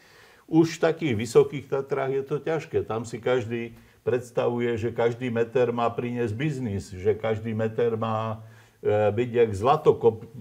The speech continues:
jak, jak baňa z-, zlatokopa. No a to,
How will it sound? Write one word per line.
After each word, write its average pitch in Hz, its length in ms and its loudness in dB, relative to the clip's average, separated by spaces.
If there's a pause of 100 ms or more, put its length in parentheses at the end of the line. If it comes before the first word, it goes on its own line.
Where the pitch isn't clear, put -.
(180)
jak, 113 240 0
jak 110 240 2
baňa 131 340 2 (140)
z-, 101 160 -12 (200)
zlatokopa. 110 760 0
No 113 160 0
a 110 160 0
to, 117 360 4